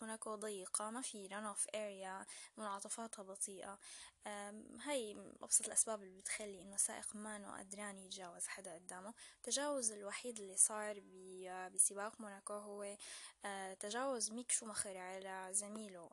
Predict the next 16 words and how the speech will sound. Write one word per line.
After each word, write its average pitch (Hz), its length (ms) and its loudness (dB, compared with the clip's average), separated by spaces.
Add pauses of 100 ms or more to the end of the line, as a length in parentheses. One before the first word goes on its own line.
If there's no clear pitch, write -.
(100)
نيكيتا 196 500 -6
مازيبين 202 560 4
سائقي - 500 2
فريق 190 300 -10 (120)
هاس. 208 280 0 (340)
حصل 247 280 10
تجاوز 220 380 2
عند 190 200 -6
الهيربن 214 640 -6 (320)
باللفة 202 1160 -4
الأولى 262 340 -2
بأول 233 560 2
كم 214 120 -8
ثانية 196 320 2
من 185 100 -14
السباق. 180 520 2